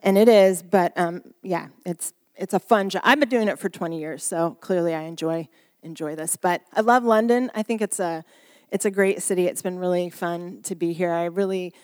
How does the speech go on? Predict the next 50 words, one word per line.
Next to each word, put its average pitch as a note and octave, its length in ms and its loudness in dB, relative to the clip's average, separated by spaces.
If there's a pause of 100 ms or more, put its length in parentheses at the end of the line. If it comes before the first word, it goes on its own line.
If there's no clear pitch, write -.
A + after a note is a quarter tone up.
(220)
believe G3 280 0
that G3 140 0
this G3+ 180 0
is G3 140 -6
gonna F#3+ 180 -4
be E3+ 140 -4
a E3 40 -2
season F#3+ 440 -4
for F#3 120 -6
me F3+ 160 -6
where F3 140 -4
God's F3 380 -4
really F#3 180 0
gonna F3 160 -4
stretch - 380 -8
my D#3+ 100 -8
faith. F3 320 -2
So E3+ 320 0 (380)
I'm, A3 100 -2
like, G3+ 160 0
excited G3 400 0
about G3 280 0
that F#3+ 220 0
and F#3 140 -8
terrified F#3 460 -2
at - 100 -6
the F3+ 80 -8
same F3 300 -8
time, F3 260 -6
as E3+ 100 -6
we F3 120 -2
always F3 340 2
should F3 220 -6
be. F3+ 240 -4 (420)
Um, F3 480 -4
and F#3+ 500 -2 (120)
what A3 120 0
else G3+ 220 -4
would F#3 80 -6
I E3+ 80 -2
say E3 160 -6
about D3+ 180 -6
myself? D#3+ 520 -8
Um, G3+ 400 -2
I'm G3 100 -2
beautifully G#3 400 0
black F3+ 320 -2
and E3+ 80 -12
wonderfully E3 400 -6
white. D3+ 300 -6